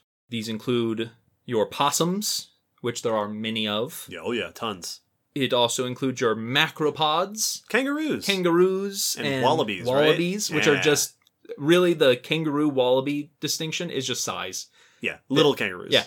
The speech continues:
Speaker 1: it's, it, there's, there's size categories that go by the name. This also includes the largest living currently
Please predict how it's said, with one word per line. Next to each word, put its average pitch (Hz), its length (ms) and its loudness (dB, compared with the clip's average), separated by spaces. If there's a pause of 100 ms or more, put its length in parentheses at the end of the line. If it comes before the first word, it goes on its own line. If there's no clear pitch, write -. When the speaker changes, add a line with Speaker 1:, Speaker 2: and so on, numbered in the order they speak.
Speaker 1:
it's, 127 320 4
it, 135 160 4
there's, 123 360 2
there's 120 540 0 (320)
size 165 420 4
categories 143 520 4
that 127 160 0
go 131 100 6
by 131 100 4
the 127 100 -2
name. 139 380 -2 (360)
This 156 240 4
also 160 380 2
includes 143 380 -2
the 123 140 2
largest 120 540 2
living 120 440 -4
currently 127 800 -6